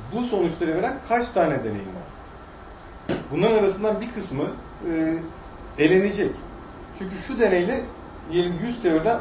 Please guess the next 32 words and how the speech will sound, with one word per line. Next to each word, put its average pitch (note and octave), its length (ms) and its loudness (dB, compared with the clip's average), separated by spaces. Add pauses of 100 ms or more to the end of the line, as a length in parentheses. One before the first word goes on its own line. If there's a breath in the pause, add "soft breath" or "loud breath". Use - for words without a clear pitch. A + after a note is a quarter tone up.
altmış F3+ 300 0
tanesini E3 440 0 (300)
attın. D#3+ 340 2 (360)
Bir F#3 100 0
başka F3+ 320 6
deney G#3+ 220 4
daha G#3+ 180 6
yaptın F3 300 2
ve D3+ 120 0
bunlar D#3+ 180 2 (440)
tutarlı. D3 400 2 (500)
Bir F3+ 40 -8
yirmi A3+ 280 4
tanesini F#3 400 4
daha D3+ 120 8
attın. C3 180 2 (140)
Bunlar G3 180 6
illa G3 320 2
bir - 80 -6
tane F#3+ 280 2
indirmen G3 320 0
de G3 40 2
gerekmiyor. A#2+ 480 2 (680)
Ama F#3+ 240 4 (400)
doğrudan A3+ 500 6
bir G#3 40 -4
şey G3+ 160 -4
yapabilmek G3 480 2
için F#3+ 180 -6
biraz G3 260 4
fazla E3+ 320 4
büyüyüz. G#2 360 -4